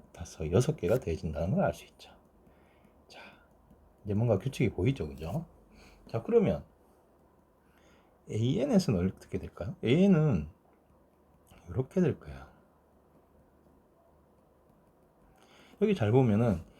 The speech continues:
이일 때 사가 더해지고요. 삼일 때는 거기에 다시 오가 더해지죠.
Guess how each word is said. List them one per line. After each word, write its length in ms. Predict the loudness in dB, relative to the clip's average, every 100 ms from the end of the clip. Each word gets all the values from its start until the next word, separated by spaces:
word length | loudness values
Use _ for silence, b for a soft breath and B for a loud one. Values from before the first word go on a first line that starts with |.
| b b -4
이일 340 | 2 4 6
때 120 | 4
사가 560 | 4 2 6 6 6 2
더해지고요. 560 | -6 -8 -10 -10 -10 -10 -16 _ _ b b b
삼일 420 | -2 4 4 4
때는 520 | 4 4 4 4 4
거기에 320 | 2 2 6 6
다시 260 | 6 2
오가 280 | -2 6 6
더해지죠. 460 | 6 0 -4 -10